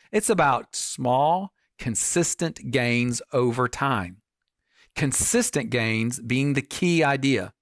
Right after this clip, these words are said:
If you avoid the tiny losses, and earn consistent gains,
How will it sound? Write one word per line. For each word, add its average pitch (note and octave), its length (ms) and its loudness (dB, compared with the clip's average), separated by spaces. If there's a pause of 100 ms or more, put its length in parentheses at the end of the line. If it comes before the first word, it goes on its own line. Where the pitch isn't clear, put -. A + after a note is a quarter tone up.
(680)
If F3+ 180 2
you C#4+ 160 6
avoid D#3 460 4
the B2 100 2
tiny D3 460 0
losses, C#3 720 0 (440)
and C#3 220 0
earn E3+ 380 4
consistent - 880 -2
gains, C#3+ 640 -2